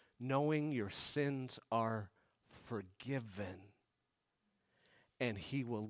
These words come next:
lead you all the way home. You don't have to fix your life and your family. You just have to follow Jesus.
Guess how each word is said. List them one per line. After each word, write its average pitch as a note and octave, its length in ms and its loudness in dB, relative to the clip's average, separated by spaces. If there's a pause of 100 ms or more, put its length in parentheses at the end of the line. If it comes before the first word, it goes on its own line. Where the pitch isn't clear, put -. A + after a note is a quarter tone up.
lead C#3+ 360 0
you D3 240 0 (460)
all B2 380 0
the B2+ 120 -4
way G#2 500 -2 (360)
home. G#2 580 -6 (260)
You D#3+ 180 0
don't G#3 200 6
have C#3+ 300 2
to C3+ 80 -4
fix - 500 -2 (680)
your C3+ 120 2
life E3+ 420 6
and D3 80 0
your B2+ 120 0
family. E3+ 640 -4 (400)
You D#3+ 60 -14
just D3 120 -4
have F#3+ 100 0
to D#3+ 60 -6
follow C#3+ 360 0
Jesus. - 680 -8